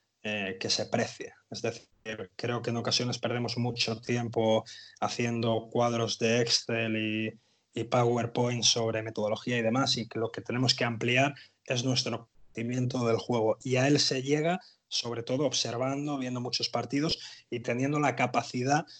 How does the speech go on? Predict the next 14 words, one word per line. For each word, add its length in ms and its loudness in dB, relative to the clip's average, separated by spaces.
de 200 2
verlo 840 6
poniendo 400 -4
el 100 -8
foco 460 -4
en 100 -8
diferentes 400 -2
cuestiones. 760 2
No 120 -2
tenemos 240 -2
que 160 -10
ver 140 -2
el 160 2
fútbol 480 2